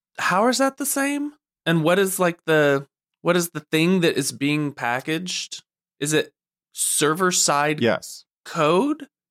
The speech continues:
Speaker 1: Hmm, much to
Speaker 2: So
Speaker 1: consider. Okay, tell me, tell
Speaker 2: so
Speaker 1: me, <laughs>
Speaker 2: consider,
Speaker 1: tell me more.
Speaker 2: consider a Laravel
Speaker 1: <laughs>
Speaker 2: app that serves a list, a table of users when you visit the homepage.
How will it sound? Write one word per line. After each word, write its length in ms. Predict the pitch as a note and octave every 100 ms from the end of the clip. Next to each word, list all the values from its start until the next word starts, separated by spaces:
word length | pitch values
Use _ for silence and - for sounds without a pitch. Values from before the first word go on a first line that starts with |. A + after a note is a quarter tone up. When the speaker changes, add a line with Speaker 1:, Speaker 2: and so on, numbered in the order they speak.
| _
Speaker 1:
Hmm, 360 | D#3+ C#3+ G#2+ F2 G#2+ -
much 300 | D3+ D3+ -
to 80 | -
Speaker 2:
So 120 | C#3
Speaker 1:
consider. 500 | C3+ - B2 E2 F2 -
Okay, 440 | - C#3+ A2 A#2+ _ _ -
tell 140 | F3+
me, 120 | E3+
tell 200 | - -
Speaker 2:
so 80 | F#3+
Speaker 1:
me, 60 | F3+
<laughs> 80 | C#3+
Speaker 2:
consider, 340 | - D#3 D#3
Speaker 1:
tell 140 | F3+
me 100 | G3+
more. 140 | F3+ D#3
Speaker 2:
consider 500 | C3+ D#3 D#3+ F3 F3
a 160 | F#3
Laravel 600 | A#2+ A#2+ B2 A#2+ G#2 G2+
Speaker 1:
<laughs> 40 | F2+
Speaker 2:
app 300 | F2+ F2+ F2+
that 180 | G2 -
serves 720 | - G#2+ G2 G2 F#2+ - - _ _ _ -
a 80 | G2+
list, 280 | G#2+ G#2 -
a 60 |
table 340 | F2+ A#2+ G#2+ G#2+
of 100 | F2
users 560 | F#2+ G#2 E2+ D#2+ D#2
when 140 | F2+ F2
you 120 | E2
visit 340 | F2 D2+ D#2+ -
the 80 | E2
homepage. 680 | E2+ D#2+ - - - -